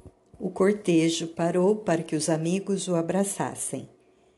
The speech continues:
Eminentemente emocionado, o centurião acompanhou a cena inesquecível, contemplando anciãs de cabelos nevados, osculando as mãos de Paulo com infinito carinho.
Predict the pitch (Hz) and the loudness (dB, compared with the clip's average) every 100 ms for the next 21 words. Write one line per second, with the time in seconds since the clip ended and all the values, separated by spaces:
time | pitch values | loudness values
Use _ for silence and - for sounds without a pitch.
0 | _ 165 170 165 160 156 - 156 151 160 | _ -4 0 2 2 -2 -4 -4 -4 -6
1 | - 156 151 - 196 214 175 196 202 151 | -6 -6 -4 -2 2 2 2 0 -2 -4
2 | - 196 202 240 240 240 190 196 196 180 | -2 0 0 0 0 2 2 0 -2 -4
3 | 165 170 151 165 175 147 - - 160 160 | -2 -2 -2 -2 -2 -2 -4 -2 -2 -2
4 | 156 - 185 214 214 202 - 180 170 - | -6 -6 0 2 2 0 -4 -6 -6 -8
5 | 156 147 143 170 202 - - - _ _ | -6 -6 -2 -2 -2 -10 -20 -20 _ _
6 | 226 240 262 247 220 190 180 165 165 165 | -4 -2 2 2 4 2 2 4 4 2
7 | - 175 160 165 185 - - 147 160 147 | 0 0 2 2 0 -4 -8 -8 -6 -2
8 | 160 160 151 - 151 151 147 160 175 190 | 0 0 -2 -6 -4 -6 -2 -2 0 -4
9 | 160 147 - - _ _ 185 208 - 240 | -8 -12 -12 -16 _ _ -6 -6 -2 2
10 | 190 185 185 165 165 170 165 165 - 165 | 2 2 0 -2 -2 -2 -2 -2 -6 -10
11 | - 160 156 170 180 180 165 165 - 156 | -4 -2 0 -2 -6 -4 -4 -4 -6 -4
12 | 165 240 247 240 233 214 135 123 123 | 0 0 -2 -4 -4 -2 -4 -6 -10